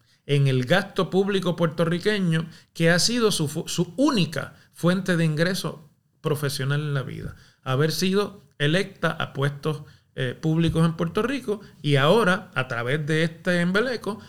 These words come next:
seguir devengando los beneficios que da en este país ser un funcionario electo. La cabildera Zoraida Buxó, quien no ha entregado a esta fecha su informe porque alega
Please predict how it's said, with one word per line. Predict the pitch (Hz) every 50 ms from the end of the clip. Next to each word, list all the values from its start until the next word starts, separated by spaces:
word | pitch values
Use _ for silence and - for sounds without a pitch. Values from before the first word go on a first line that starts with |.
| - - - - -
seguir | - - - 156 147 156 185 220 247 247 - - - - - _ _ _ _ _
devengando | 139 143 139 131 131 127 131 131 170 208 233 220 214
los | 185 175 151 139
beneficios | 139 135 131 127 120 - 151 143 - 180 170
que | - - 247 233
da | 247 269 262 262 -
en | 196 175 160
este | 160 165 - - 202
país | 196 196 202 196 196 226 - - - - - - - - -
ser | - - - 175 180 190 196 190 190 -
un | 165 156 170
funcionario | 175 - 160 147 143 143 135 135 131 135 139 143 143 143 143 -
electo. | - 120 113 107 98 - - _ _ - - _ _ _ _ _ _ _ _ _ _ _ _ _ _ _ _ _ - - - - - - - - - -
La | 156 156 160 160 160
cabildera | 170 170 170 170 175 175 190 254 269 277 247 - - - - - _ _ _ _ _ -
Zoraida | - - 165 156 165 175 196 208 196 185
Buxó, | 165 151 139 - - - 113 104 107 - - _ _ _ _
quien | - 156 151 143 139 135 131 131 -
no | 131 127 131 139 151 165 175 170
ha | 170 175
entregado | 185 180 160 - 156 151 139 147 160 165 160 147 135
a | 123 127
esta | 135 143 - - 147
fecha | 139 - 156 143 - 147
su | 135 143
informe | 139 131 - - 185 214 202 190 147 135
porque | - - 120 113 - 131
alega | 123 127 143 156 160 160 160